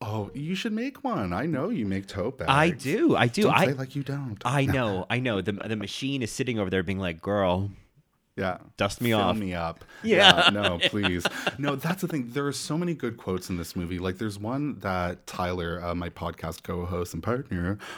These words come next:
Speaker 1: always repeats, where Divine says to Taffy, "Why can't you just sit there and stare into the air? Isn't that enough?"
Speaker 2: <laughs>
Speaker 1: When basically she's like, "I give you everything you need. What
Speaker 2: Right.
Speaker 1: more? Like, you got food, you got a bed, you got a
Speaker 2: Right.
Speaker 1: rope, like,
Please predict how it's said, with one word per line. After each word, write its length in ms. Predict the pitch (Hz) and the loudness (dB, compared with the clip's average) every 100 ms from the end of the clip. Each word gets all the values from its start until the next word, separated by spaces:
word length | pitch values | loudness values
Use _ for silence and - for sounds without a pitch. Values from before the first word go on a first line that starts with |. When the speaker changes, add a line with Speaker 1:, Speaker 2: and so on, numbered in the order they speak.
| - | -8
Speaker 1:
always 300 | 98 95 92 | -2 -2 -2
repeats, 480 | 92 87 92 87 - | -4 -4 -6 -6 -8
where 320 | 104 98 98 | -4 -2 -2
Divine 460 | 92 107 98 107 117 | -2 -2 -2 -2 -2
says 240 | 117 98 | -4 -4
to 80 | - | -6
Taffy, 540 | 90 87 85 - 90 90 - - | -6 -4 -4 -4 -6 -6 -12 -6
"Why 140 | 226 | -4
can't 300 | 233 185 135 | -4 -4 -4
you 80 | 226 | -4
just 220 | - 220 - | -4 -4 -4
sit 220 | 139 123 | -4 -4
there 160 | 131 117 | -2 -2
and 120 | 98 | -2
stare 360 | 95 - 143 139 | -4 -4 -2 0
into 220 | 127 123 | -2 -2
the 200 | 107 104 | -4 -4
air? 380 | - 131 131 135 | -2 -2 0 0
Isn't 320 | 226 302 226 | 0 -2 -2
that 240 | 185 170 151 | -2 -2 0
enough?" 680 | 135 135 147 147 151 165 - | -2 0 0 0 0 -2 -4
Speaker 2:
<laughs> 440 | - - - - - - - - - - - - - - - _ - | -6 -8 -12 -14 -16 -16 0 0 2 0 0 -6 -16 -18 -20 _ -10
Speaker 1:
When 140 | 117 131 | -4 -2
basically 340 | 135 131 139 | 0 -2 -2
she's 180 | 123 143 | -4 -4
like, 140 | 147 | -2
"I 100 | 233 | -2
give 300 | 240 151 147 | -4 -2 -2
you 160 | 131 123 | -2 -2
everything 420 | 110 107 104 110 | -2 -4 -2 0
you 180 | 101 104 | 0 0
need. 400 | 101 110 131 147 | 0 0 0 -2
What 120 | 196 226 | 4 6
Speaker 2:
Right. 120 | 202 | 6
Speaker 1:
more? 240 | 156 113 107 | 4 0 0
Like, 240 | 113 123 | -2 -2
you 60 | 190 | -2
got 240 | 233 - | -2 -2
food, 220 | 143 139 | -2 -2
you 60 | 147 | -2
got 140 | 226 | -4
a 40 | 147 | -4
bed, 520 | - 110 113 123 143 | -4 -2 0 -2 -2
you 80 | 147 | -4
got 160 | 185 208 | -2 0
a 40 | |
Speaker 2:
Right. 180 | 196 160 | 2 4
Speaker 1:
rope, 360 | 104 117 - - | 2 -2 -6 -6
like, 160 | 143 | -4